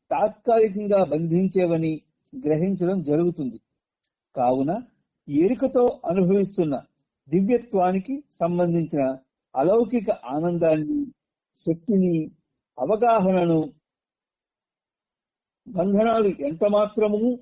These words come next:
కుంటుపరచలేవు. అనగా ఆత్మ బంధనాలచే బంధింపబడినట్లు కనపడినప్పటికీ అసలైన అర్థంలో ఆత్మకు బంధనాలే ఉండవు. ఈ బంధనాలు చివరికి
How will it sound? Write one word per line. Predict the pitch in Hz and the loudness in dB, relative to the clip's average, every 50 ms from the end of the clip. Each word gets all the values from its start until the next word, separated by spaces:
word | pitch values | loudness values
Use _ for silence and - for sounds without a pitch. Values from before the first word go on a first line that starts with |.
| _ _ _ _ _ _ _ _ _ _ | _ _ _ _ _ _ _ _ _ _
కుంటుపరచలేవు. | - 202 220 202 269 220 202 190 165 - - 170 156 139 113 98 - _ _ _ _ _ _ _ _ _ _ _ _ _ - | -4 -4 -2 -2 -2 0 0 -2 -2 0 -2 0 0 0 0 -2 -8 _ _ _ _ _ _ _ _ _ _ _ _ _ -12
అనగా | - 123 123 117 131 147 180 254 254 _ _ _ _ _ _ _ _ _ - | -8 -8 -4 -2 -2 -2 -2 -4 -8 _ _ _ _ _ _ _ _ _ -4
ఆత్మ | 139 160 214 226 - - 233 214 | -2 0 0 -2 -2 -4 -4 -4
బంధనాలచే | 180 143 156 170 180 175 196 202 202 190 190 185 175 - - 170 170 165 165 - _ _ _ _ - | -2 -2 -2 -2 0 0 2 2 2 2 2 0 0 0 0 0 0 -2 -4 -8 _ _ _ _ -2
బంధింపబడినట్లు | 139 160 190 202 220 220 196 202 202 180 185 180 190 196 202 196 - 233 262 254 - _ | 0 2 2 2 2 2 0 0 -2 0 -2 -2 -2 -2 -4 -4 -6 -8 -10 -10 -10 _
కనపడినప్పటికీ | 139 143 160 165 185 180 185 185 175 180 - 170 - 147 - 170 151 151 151 151 147 151 - _ _ _ _ _ _ _ _ - | -4 -4 -2 -2 0 0 0 -2 -2 -2 -4 -6 -8 -8 -6 -2 -2 0 0 -2 -4 -6 -10 _ _ _ _ _ _ _ _ -10
అసలైన | 139 143 - - 208 208 233 269 262 254 | -10 -6 -2 0 2 4 4 4 4 4
అర్థంలో | 220 196 185 - - 180 185 190 190 180 165 160 156 - - _ _ _ _ _ _ 135 | 2 2 0 -2 -2 -2 0 2 2 2 2 2 0 -4 -8 _ _ _ _ _ _ -4
ఆత్మకు | 135 180 202 - - 233 226 196 196 | -4 -4 -4 -4 -6 -6 -4 -4 -4
బంధనాలే | 151 147 165 180 170 185 190 196 196 185 175 180 196 208 | -2 -2 -2 0 0 2 2 4 2 2 2 2 0 0
ఉండవు. | 180 151 143 143 135 107 - _ _ _ _ _ _ _ _ _ _ _ _ _ _ _ _ _ - | 0 -2 -2 -2 -4 -6 -8 _ _ _ _ _ _ _ _ _ _ _ _ _ _ _ _ _ -8
ఈ | 170 208 254 277 | -2 0 0 2
బంధనాలు | 262 202 185 170 170 151 160 160 160 156 147 139 131 123 - - _ _ _ _ _ _ _ _ | 2 2 0 0 0 0 0 2 2 2 2 0 -2 -4 -8 -12 _ _ _ _ _ _ _ _
చివరికి | - 175 202 226 233 208 - 294 - - | -4 -2 0 0 -2 -2 -4 -6 -8 -8